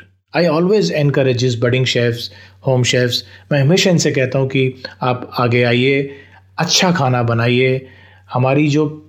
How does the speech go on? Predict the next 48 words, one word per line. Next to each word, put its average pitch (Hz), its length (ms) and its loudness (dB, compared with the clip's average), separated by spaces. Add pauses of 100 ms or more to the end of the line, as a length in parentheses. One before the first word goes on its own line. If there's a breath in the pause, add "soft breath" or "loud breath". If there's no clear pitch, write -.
culinary 175 460 4
heritage 156 480 2
है, 151 260 0
इसको 196 240 -2
आगे 170 240 2
लेके 156 280 2
जाना 127 280 0
है। 170 80 2
So, 170 360 0
ये 151 260 2
recipes 160 280 0
have 139 180 0
to 196 40 -2
be 202 140 2
passed 135 360 -2
upon 156 240 2
from 147 260 0
mother 135 320 2
to 135 160 0
daughter 127 460 0 (360 soft breath)
और 131 400 0
from 135 100 4
senior 135 300 2
chefs 135 240 0
to 131 140 0
junior 131 280 2
chefs। 131 260 -2 (360 loud breath)
हम 147 140 4
इनको 175 180 4
सिखाएंगे 175 380 2
तभी 165 240 2
तो 180 100 2
ये 175 80 2
हमारे 160 480 0
food 156 320 -2
culture 151 260 0
को 151 80 0
आगे 139 180 0
लेके 175 240 0
जाएंगे। 151 320 -4
तो - 360 -6
I 190 280 2
always 180 480 2
want 165 280 0
कि 165 60 2
ये 156 240 2
आगे 135 240 2
आएं, 175 280 0